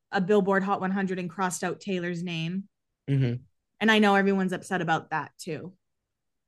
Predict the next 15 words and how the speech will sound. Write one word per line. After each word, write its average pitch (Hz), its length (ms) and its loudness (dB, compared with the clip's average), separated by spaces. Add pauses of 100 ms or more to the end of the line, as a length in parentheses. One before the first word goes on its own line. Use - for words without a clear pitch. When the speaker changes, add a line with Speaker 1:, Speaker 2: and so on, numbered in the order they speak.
(680)
Speaker 1:
I 285 60 0
don't 453 140 0
know. 392 140 4
Yeah, 320 240 8
you're 320 200 4
right. 311 200 2
He 240 140 0
is 302 100 -2
just, - 160 -6
like, 339 120 -4
a 302 40 -2
little 214 340 0
baby 185 360 -2
back 185 280 -4 (120)
bitch. - 560 -6